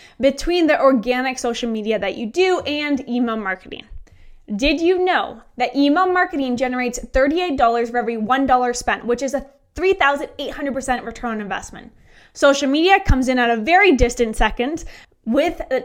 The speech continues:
estimate average return on investment of twenty-eight percent. Now, of course, in the end, it all boils down to what you want and what your marketing strategy is and who you're targeting. But from where I'm standing, the answer is really obvious.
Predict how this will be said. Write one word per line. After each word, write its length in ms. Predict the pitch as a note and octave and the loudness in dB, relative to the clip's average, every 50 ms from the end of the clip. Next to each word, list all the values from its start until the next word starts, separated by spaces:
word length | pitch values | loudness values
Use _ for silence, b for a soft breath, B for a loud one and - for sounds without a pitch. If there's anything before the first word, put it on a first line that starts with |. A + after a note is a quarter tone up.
| - | -2
estimate 400 | B3+ C#4+ - - D#4+ E4+ F4 - - | -2 0 0 -2 -2 -4 -4 -2 -2
average 320 | A3+ A#3 A3 A#3+ A#3+ A3+ | -2 -2 -2 -2 -2 -2
return 320 | A#3 A3+ A3+ - - B3 B3+ | -2 -4 -2 -2 0 0 0
on 100 | B3+ B3 | 0 -2
investment 440 | A#3 F#3+ G#3 G#3 G#3+ - A#3 A3 | -2 -2 -4 -4 -4 -6 -8 -8
of 80 | G#3+ G#3+ | -8 -10
twenty-eight 440 | - - B3+ A#3+ A#3 A3+ G#3+ F#3+ - | -10 -8 -6 -6 -4 -4 -4 -4 -6
percent. 440 | G3 F#3+ - - - - - - - - - _ b b b b b b | -8 -8 -8 -8 -10 -8 -4 -4 -4 -4 -6 _ b b b b b b
Now, 220 | C#4 C#4+ C#4+ - | 2 4 4 4
of 160 | C#4 C4 - | 2 0 0
course, 400 | - F4+ E4+ E4+ E4 - - - - - - | 0 2 2 2 2 0 -6 -10 -10 -8 -4
in 160 | C4+ C#4 D#4 | -2 0 2
the 120 | E4+ E4+ F#4 | 2 4 4
end, 240 | E4+ C#4+ C4+ C4 - | 4 2 2 0 0
it 120 | C4 - | 0 2
all 260 | - B3+ C4+ D4+ C#4+ | 4 4 4 4 2
boils 340 | D4 D4 D#4 E4+ E4+ E4 C4+ | 0 2 2 2 2 2 2
down 280 | - C4+ B3 B3 B3 A#3+ | 2 2 2 2 0 -2
to 140 | - B3 A#3 | -4 -6 -6
what 240 | G#3 G3 A#3+ - A#3+ | -2 -2 -2 0 0
you 160 | C4+ D#4+ E4 | 2 0 0
want 320 | D4+ D4+ C4+ C4 C4 - | 0 0 -2 -2 -2 -4
and 160 | C4 B3+ A3+ | -6 -6 -4
what 160 | A3+ B3 - A#3 | -4 -4 -2 0
your 100 | C4 B3+ | 0 0
marketing 400 | B3 A#3 A3+ A3+ B3 A#3 A#3 A3+ | 0 0 -2 -4 -6 -8 -8 -8
strategy 460 | - - A3+ G#3 G#3 F#3+ - - - | -8 -6 -4 -4 -4 -6 -8 -10 -6
is 240 | - C#4+ E4 F4+ E4+ | -4 -2 -2 -2 -2
and 100 | D4 C4 | -4 -4
who 100 | - C#4 | -2 -2
you're 160 | B3 B3 B3 | 0 0 -2
targeting. 580 | B3 - - A#3+ A3+ G#3+ G#3 G3 - - A3+ - _ B B B B B B B | -2 -4 -6 -6 -6 -6 -6 -8 -10 -12 -16 -18 _ B B B B B B B
But 140 | C#4 C4 C4+ | 0 0 2
from 200 | C#4+ C4+ B3+ A3+ | 2 0 2 4
where 220 | C4+ C#4+ F#4 G#4 | 4 4 4 4
I'm 220 | - E4 F4+ F4+ | 2 0 0 -2
standing, 460 | F4 - - D#4+ C4 B3 A#3+ A#3+ A#3 G#3 | -4 -8 -8 -6 -6 -4 -4 -4 -4 -4
the 140 | - - | -4 -4
answer 320 | - C4+ C#4 C4+ C4+ D4+ D4 | -4 -4 -6 -4 -4 -4 -2
is 80 | C#4 | -2
really 320 | A#3+ A3 A#3+ A#3 A3+ A#3+ - | -2 -2 -2 -2 -2 -2 -4
obvious. 600 | - G3 F#3+ F#3 - - - - - - - | -4 -4 -4 -6 -6 -10 -14 -14 -16 -18 -18